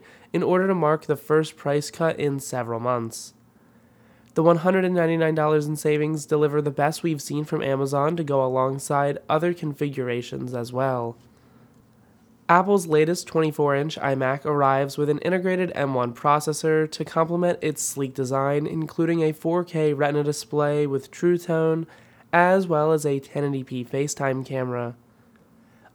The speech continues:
Other notable features include two hundred and fifty-six gigs or more of storage, at least eight gigs of ram, and six speakers capable of supporting spatial audio.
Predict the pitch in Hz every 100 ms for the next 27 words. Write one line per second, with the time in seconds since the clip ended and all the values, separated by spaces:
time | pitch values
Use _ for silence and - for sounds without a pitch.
0 | 165 180 185 180 175 180 175 175 170 170
1 | 165 170 - 160 160 156 151 147 139 143
2 | 139 139 151 147 - 151 160 151 - 160
3 | 147 135 123 - 143 139 143 139 - -
4 | - - - 196 220 196 170 160 147 143
5 | 147 151 151 156 - - _ _ 175 185
6 | 190 - 175 - 151 147 160 170 - -
7 | 147 143 139 135 131 - 135 127 123 -
8 | 131 120 123 123 143 131 117 117